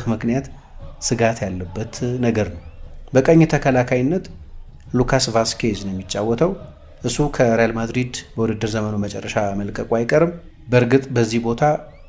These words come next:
ተጫዋች ሪያል ማድሪድ ያስፈርማል፣ አውቀናል። እሱ ትሬንት አሌክዛንደር አርኖልድ በነፃ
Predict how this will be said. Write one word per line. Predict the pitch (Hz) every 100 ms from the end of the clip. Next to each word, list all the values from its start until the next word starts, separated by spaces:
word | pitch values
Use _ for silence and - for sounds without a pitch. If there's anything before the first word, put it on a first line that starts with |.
| -
ተጫዋች | - 123 110 113 - - - - 120
ሪያል | 113 101
ማድሪድ | 98 101 104
ያስፈርማል፣ | 104 - 98 90 90
አውቀናል። | 110 113 101 92 90
እሱ | 90 - -
ትሬንት | - 110 107
አሌክዛንደር | 104 98 107 98 98
አርኖልድ | 143 175 185 160
በነፃ | 120 107 110